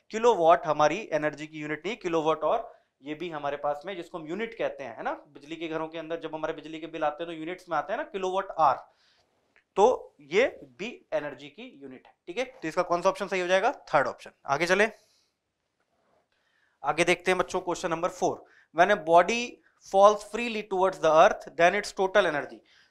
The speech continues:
तो बच्चों जब किसी बॉडी को हम ऊपर से नीचे गिराते हैं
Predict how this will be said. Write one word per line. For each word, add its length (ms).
तो 60
बच्चों 260
जब 320
किसी 240
बॉडी 360
को 100
हम 160
ऊपर 220
से 160
नीचे 320
गिराते 440
हैं 260